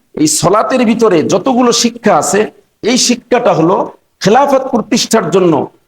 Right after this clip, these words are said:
এটা একটা প্রশিক্ষণ মাত্র, এটা একটা সহায়ক। যেমন একটা সলাত আদায় করতে গেলে একজন ইমামের প্রয়োজন হবে, একজন ইমামের নেতৃত্বে একটা সলাত আদায় হবে, একটা জামাত সংগঠিত হবে, কিন্তু শুধু ইমাম থাকলে হবে না, থাকতে হবে মুসল্লি,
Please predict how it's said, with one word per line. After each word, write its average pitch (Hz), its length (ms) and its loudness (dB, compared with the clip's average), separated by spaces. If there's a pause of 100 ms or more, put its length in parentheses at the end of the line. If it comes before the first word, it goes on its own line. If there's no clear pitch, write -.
(160)
এটা 180 280 2
একটা - 480 -2 (360)
প্রশিক্ষণ 220 520 0
মাত্র, 156 460 0
এটা 180 180 2
একটা 147 220 -2
সহায়ক। 127 460 0 (420)
যেমন 185 240 2
একটা 185 200 -2
সলাত 180 340 0
আদায় 170 220 0
করতে 165 320 -2
গেলে 156 180 2
একজন 151 240 0
ইমামের 151 360 2
প্রয়োজন 120 400 0
হবে, - 140 -8 (540)
একজন 160 260 0
ইমামের 214 300 2
নেতৃত্বে 214 560 0
একটা 214 180 0
সলাত 196 320 0
আদায় 202 240 2
হবে, 170 260 0 (280)
একটা - 180 -6
জামাত 185 360 0
সংগঠিত 208 480 2
হবে, 147 220 0 (540)
কিন্তু 151 200 0
শুধু 147 200 0
ইমাম 147 320 2
থাকলে 131 260 -4
হবে 107 240 -2
না, 104 140 -6 (380)
থাকতে - 260 -6
হবে 135 140 0
মুসল্লি, 135 540 0